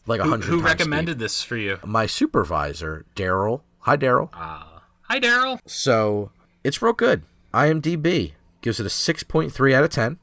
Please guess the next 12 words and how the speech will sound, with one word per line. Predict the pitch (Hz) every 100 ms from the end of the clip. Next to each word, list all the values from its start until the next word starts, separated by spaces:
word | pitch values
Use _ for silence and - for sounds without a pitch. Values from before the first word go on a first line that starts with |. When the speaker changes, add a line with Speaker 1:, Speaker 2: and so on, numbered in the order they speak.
| -
Speaker 1:
Rotten | 98 110 131 143
Tomatoes | - 143 147 135 -
critics, | - 160 143 - -
forty-two | - 139 147 170 -
critics | 160 139 135 -
gave | - 117
it | 113
a | 98
seventy-one | 92 - 110 107 139 139 113 110 123
percent. | 156 - 95 101 - _ -
The | 107
audience, | 113 165 196 113 110 -